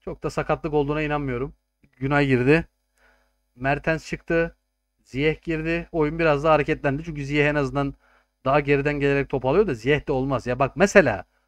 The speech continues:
merkez orta sahaya takviye lazım. Mertens'le olmuyor. Evet. Kerem Demirbay'ı kullanabilirsin. Berkan'ı kullanabilirsin.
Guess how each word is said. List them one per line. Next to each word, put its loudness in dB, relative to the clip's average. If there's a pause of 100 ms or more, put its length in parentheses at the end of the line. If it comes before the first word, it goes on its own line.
(120)
merkez 0
orta -2
sahaya 2
takviye -4
lazım. 0 (460)
Mertens'le -2
olmuyor. -4
Evet. 0 (580)
Kerem -4
Demirbay'ı -4
kullanabilirsin. -6
Berkan'ı 4
kullanabilirsin. 0